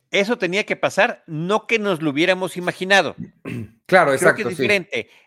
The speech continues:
Speaker 1: Es
Speaker 2: Sí.
Speaker 1: diferente cuando uno dice, "Ah, claro, va a
Speaker 2: No,
Speaker 1: acabar en
Speaker 2: claro.
Speaker 1: esto". No, eh, pasa algo que de verdad creo que no nos esperábamos
Speaker 2: Sí,
Speaker 1: y que
Speaker 2: total.
Speaker 1: termina funcionando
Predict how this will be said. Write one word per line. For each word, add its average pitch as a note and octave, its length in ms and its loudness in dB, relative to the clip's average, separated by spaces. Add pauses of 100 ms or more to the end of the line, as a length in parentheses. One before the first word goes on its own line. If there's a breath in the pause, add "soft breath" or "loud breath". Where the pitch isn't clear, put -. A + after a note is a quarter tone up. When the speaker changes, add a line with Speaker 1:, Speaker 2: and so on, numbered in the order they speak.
Speaker 1:
Es G3+ 120 2
Speaker 2:
Sí. - 40 -2
Speaker 1:
diferente F#3+ 440 -2
cuando E3 260 -4
uno F#3+ 120 -8
dice, F#3 200 -10
"Ah, G#3+ 180 -2
claro, F#3 440 -2 (380)
va D3+ 160 -2
a - 20 -2
Speaker 2:
No, - 0 -
Speaker 1:
acabar B2+ 300 -2
en C#3 60 -4
Speaker 2:
claro. A#2 60 2
Speaker 1:
esto". A#2 300 -8
No, D3+ 380 -6 (460)
eh, C3+ 380 -8
pasa A#3 260 -4
algo A3+ 260 -8
que D#3 160 -10
de C#3 80 -8
verdad C3+ 400 -6 (240)
creo D3 320 -10
que D3 100 -14
no C3 100 -14
nos B2+ 160 -18
esperábamos G#2 680 -14 (160)
Speaker 2:
Sí, A2+ 260 -6
Speaker 1:
y G#2 120 -8
que G2+ 100 -2
Speaker 2:
total. - 0 -
Speaker 1:
termina C#3+ 420 -14
funcionando B2+ 760 -20